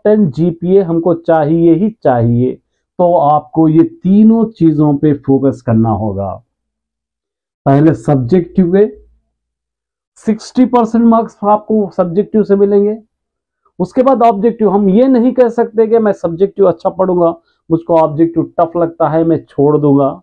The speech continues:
नहीं, सीधे सीधे twenty percent marks, twenty percent effect आपको करेगा।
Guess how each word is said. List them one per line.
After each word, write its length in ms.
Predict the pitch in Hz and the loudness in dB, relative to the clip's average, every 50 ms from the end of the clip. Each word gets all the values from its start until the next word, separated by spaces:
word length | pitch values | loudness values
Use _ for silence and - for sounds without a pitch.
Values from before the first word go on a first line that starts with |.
| _ | _
नहीं, 500 | 131 120 117 120 120 123 127 120 113 110 113 - _ _ _ | -4 -2 0 0 2 2 2 0 0 -2 -4 -8 _ _ _
सीधे 640 | _ - 226 233 240 240 240 240 202 220 220 214 | _ -2 0 0 2 2 2 2 2 2 0 0
सीधे 420 | 208 214 - 202 196 196 196 202 202 | -2 -4 -4 -2 -2 0 0 0 -2
twenty 600 | - _ 214 233 247 254 254 233 - 254 247 247 | -4 _ -2 0 2 4 2 2 2 0 -2 0
percent 440 | - 226 214 196 - - 190 185 | 0 0 -2 -2 -2 -6 -6 -4
marks, 340 | 180 175 165 156 143 - _ _ _ _ _ _ _ _ _ - | -2 0 0 -2 -2 -6 _ _ _ _ _ _ _ _ _ -2
twenty 400 | 165 185 202 214 185 175 226 202 | 0 0 0 0 0 0 -2 -2
percent 480 | - 196 185 170 165 - 190 180 - - | 0 -2 -4 -2 -4 -6 -6 -6 -2 -2
effect 440 | - 156 - - 202 196 - _ 185 | -2 -2 0 -2 -4 -4 -2 _ -4
आपको 260 | 170 170 - - 165 | -4 -4 -2 -6 -4
करेगा। 720 | - - 139 139 139 135 131 131 123 120 117 110 107 117 | -2 0 0 2 2 2 2 2 2 2 0 -2 -4 -8